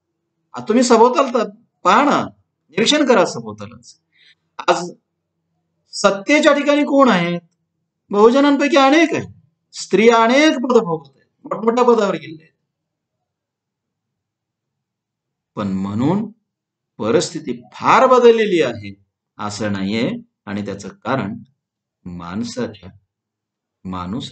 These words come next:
असण्यात आहे, हेही आपण लक्षात घेतलं पाहिजे. तुम्ही जर एकदा हे नीट लक्षात घेतलात तर तुम्हाला हे कळेल की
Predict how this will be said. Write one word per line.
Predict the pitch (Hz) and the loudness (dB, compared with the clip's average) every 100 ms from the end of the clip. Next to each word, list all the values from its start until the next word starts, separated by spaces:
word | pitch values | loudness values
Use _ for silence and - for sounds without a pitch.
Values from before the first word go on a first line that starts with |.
| - | -16
असण्यात | 90 - _ 139 - | -18 -18 _ -20 -16
आहे, | 92 - 92 | -16 -18 -20
हेही | - _ _ _ _ - 110 180 | -20 _ _ _ _ -8 0 0
आपण | - 110 | 0 -6
लक्षात | 98 - 92 | -8 -12 -16
घेतलं | - 87 92 | -20 -20 -20
पाहिजे. | 90 87 107 185 _ _ _ _ _ | -18 -14 -14 -14 _ _ _ _ _
तुम्ही | 135 170 254 | -2 2 4
जर | 240 226 | 6 4
एकदा | 202 175 170 | 2 -2 -4
हे | 147 | -4
नीट | 139 127 127 120 | -6 -6 -6 -6
लक्षात | 104 104 - 101 95 | -8 -8 -12 -12 -12
घेतलात | 87 90 92 98 123 185 - _ _ _ 220 | -18 -18 -16 -8 -6 -6 -10 _ _ _ 0
तर | 233 | 0
तुम्हाला | 233 180 156 | 0 -2 -2
हे | 127 110 98 - | -4 -6 -8 -10
कळेल | 120 110 107 202 240 - _ _ _ | -6 -2 2 2 0 -8 _ _ _
की | 113 | -8